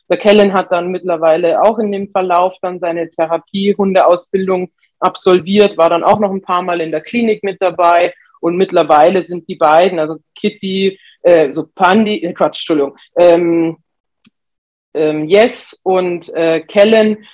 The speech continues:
sind halt jetzt halt bei mir immer mal wieder in der Praxis mit dabei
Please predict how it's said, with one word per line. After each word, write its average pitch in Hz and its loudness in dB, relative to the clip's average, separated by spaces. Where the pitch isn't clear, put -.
sind 180 -2
halt 165 2
jetzt 165 -2
halt 170 2
bei 160 2
mir 180 -4
immer 185 -4
mal 160 -2
wieder 170 -6
in 156 -6
der 151 -2
Praxis 247 -6
mit 233 -6
dabei 208 2